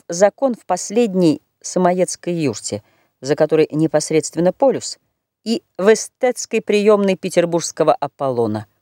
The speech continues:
Руку на сердце положа. Может, школьная, скромная, хромая. Может, Е и Д оплатить по счёту свои стихи. Может, Е и Д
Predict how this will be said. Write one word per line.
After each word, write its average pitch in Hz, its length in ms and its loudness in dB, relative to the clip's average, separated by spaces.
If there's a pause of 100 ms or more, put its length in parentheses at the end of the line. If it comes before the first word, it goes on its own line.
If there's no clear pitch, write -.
(1120)
Руку 247 320 2
на 240 180 6
сердце 139 300 -6
положа. 123 460 -4 (640)
Может, 240 300 2
школьная, 240 420 0
скромная, 214 480 0
хромая. 147 560 -2 (500)
Может, 233 460 2 (300)
Е 214 240 2
и 233 220 -4
Д 156 340 0 (600)
оплатить 165 560 -4 (160)
по 160 120 -6
счёту - 320 -6
свои 147 260 -4
стихи. - 500 -12 (600)
Может, 269 340 2
Е 226 240 2
и 226 180 -2
Д 285 300 2